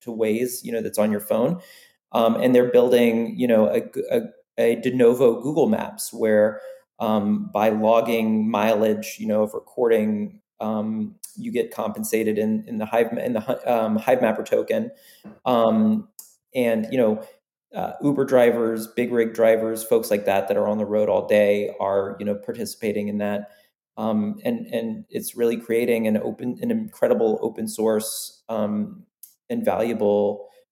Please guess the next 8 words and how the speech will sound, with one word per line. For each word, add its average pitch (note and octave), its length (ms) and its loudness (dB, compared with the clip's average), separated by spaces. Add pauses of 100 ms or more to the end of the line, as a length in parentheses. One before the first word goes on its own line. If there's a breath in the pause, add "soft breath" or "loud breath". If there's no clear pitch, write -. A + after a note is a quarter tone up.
(220)
um, G2+ 600 -6 (800)
resource - 540 -2
for A2 600 0 (240)
drivers A2 460 2
all A2+ 160 4
around A2 220 2
the G#2+ 60 0
world. A#2 320 2